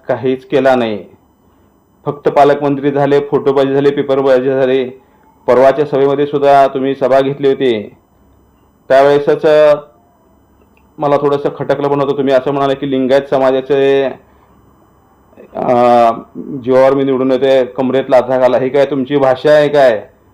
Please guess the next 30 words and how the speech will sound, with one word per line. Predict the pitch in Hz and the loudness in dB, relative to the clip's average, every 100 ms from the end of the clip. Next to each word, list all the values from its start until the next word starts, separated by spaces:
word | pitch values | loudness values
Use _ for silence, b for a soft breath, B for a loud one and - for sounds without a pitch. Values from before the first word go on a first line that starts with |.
| _ _ _ _ _ _ - | _ _ _ _ _ _ -8
तुम्ही | 135 147 | -2 0
जर | 151 | 0
मतदारांच्या | 147 143 131 139 147 147 143 151 | 0 0 2 2 4 2 0 0
कमरेत | 147 147 139 139 | 0 0 -2 2
लाथा | 139 131 139 | 0 2 0
घालत | 139 143 | 0 -2
असेल | 135 147 143 | -2 0 -2
तर | 143 | -2
मतदार | 139 127 139 | -2 0 -2
तुम्हाला | 135 143 139 | -2 -2 0
रस्त्यावर | 139 127 - 143 | -2 -2 -2 -2
तुडवायला | 143 147 143 147 | 0 0 2 2
कमी | 139 135 | 0 -2
करणार | 131 131 131 | 0 0 -2
नाहीत, | 131 127 123 | -2 -2 -2
हे | 131 | -4
लक्षात | 127 135 127 | -2 -2 -2
असू | 120 127 | -2 0
द्या. | 123 110 101 - _ _ _ _ _ _ _ _ _ _ - | 0 0 -2 -12 _ _ _ _ _ _ _ _ _ _ -4
ही | |
भाषा | 127 123 160 | 0 0 2
आहे | 156 | 2
तुमची, | 170 151 175 170 139 - _ _ _ _ _ _ _ _ - | 2 0 0 0 -2 -10 _ _ _ _ _ _ _ _ -4
शोभतं | 127 - 165 | -4 2 2
का | 170 | 4
तुम्हाला? | 175 165 156 135 98 - _ _ _ _ _ _ _ _ _ _ _ _ _ - | 2 2 4 2 0 -10 _ _ _ _ _ _ _ _ _ _ _ _ _ 0
त्यामुळं | 131 143 147 147 151 151 147 - _ _ _ _ _ _ _ _ _ _ - | 2 4 4 4 6 4 2 -6 _ _ _ _ _ _ _ _ _ _ -12
मी | 151 139 143 143 _ _ _ 143 | -2 0 0 -2 _ _ _ -2
वारंवार | 139 139 147 151 147 | 2 4 4 4 4
मी | 151 | 2